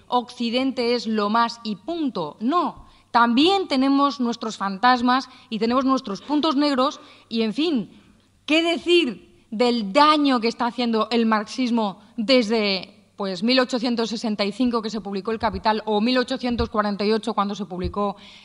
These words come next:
el Manifiesto Comunista, hasta nuestros días, ¿no? Que ahí seguimos y siguen, y no solo en Occidente, sino es que además se extendió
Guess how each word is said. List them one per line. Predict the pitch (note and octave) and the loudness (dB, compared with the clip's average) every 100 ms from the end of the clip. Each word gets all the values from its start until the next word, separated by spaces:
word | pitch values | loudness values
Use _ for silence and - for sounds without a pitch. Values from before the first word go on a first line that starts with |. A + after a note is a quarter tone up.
| - | -4
el | G#3+ G#3 G3 G3 F#3+ | 0 2 2 0 0
Manifiesto | F#3+ G3+ F#3+ A3 A#3 | 0 0 0 0 0
Comunista, | G#3+ G3 G3 G#3 - A3 G#3+ - - - | -2 0 0 0 0 -2 -2 -12 -4 0
hasta | A#3 - A3+ | 0 0 0
nuestros | A3 G3+ G#3+ G3 F#3+ | 0 -2 -2 -2 0
días, | A#3 F3+ D#3 | 0 0 -2
¿no? | F3+ C4+ | -2 -2
Que | - | 0
ahí | G3+ B3 B3+ | 0 0 -2
seguimos | - G3+ B3 A#3+ F#3 E3+ D#3 - | -4 0 2 2 2 -2 -6 -10
y | G3 F3 | -12 -4
siguen, | C4+ A#3+ F#3 E3 E3+ | -4 -2 -4 -6 -4
y | |
no | F#3+ G3 | -4 -2
solo | C4+ A#3+ | 0 0
en | |
Occidente, | A3 - F3+ A3+ A#3+ G#3 F3+ | 0 -4 -4 0 -2 -2 -8
sino | - A3+ | -6 -4
es | G#3+ | -4
que | G#3+ A3 | -6 -8
además | G#3+ G#3+ A3+ - - - _ | -4 -4 -6 -8 -20 -20 _
se | - B3+ | -6 -2
extendió | A#3 - A3 G3 G3 A3 C4 A#3 F#3+ | -2 -4 -6 -4 -4 0 2 2 -2